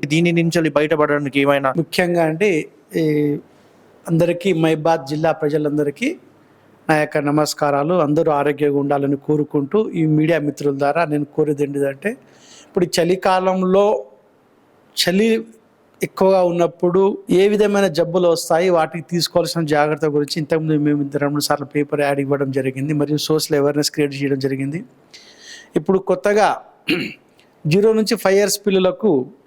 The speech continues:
Speaker 2: కొత్త ప్రోగ్రామ్ సెంట్రల్ గవర్నమెంట్, స్టేట్ గవర్నమెంట్ వాళ్ళ సహకారంతో శాన్స్ అనే ప్రోగ్రామ్ చేయడం జరిగింది. ఇది నలభై ఐదు రోజుల ప్రోగ్రామ్. ఇందులో ముఖ్యంగా ఏంటంటే,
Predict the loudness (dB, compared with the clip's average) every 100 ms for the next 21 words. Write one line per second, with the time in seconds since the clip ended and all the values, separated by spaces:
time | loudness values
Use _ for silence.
0 | _ _ _ -6 -4 -2 0 0 2 0
1 | -2 -4 -2 0 0 0 -2 -2 -2 -2
2 | 0 0 0 0 0 0 -2 0 -2 0
3 | -2 -2 -6 -8 -2 0 -2 -4 -6 -2
4 | -2 0 -2 -2 -2 0 -2 -4 -4 -4
5 | -6 -8 _ _ _ _ _ _ _ _
6 | _ -20 -20 -10 0 2 2 2 2 4
7 | 2 2 0 0 0 2 0 0 0 0
8 | 0 0 2 0 0 0 0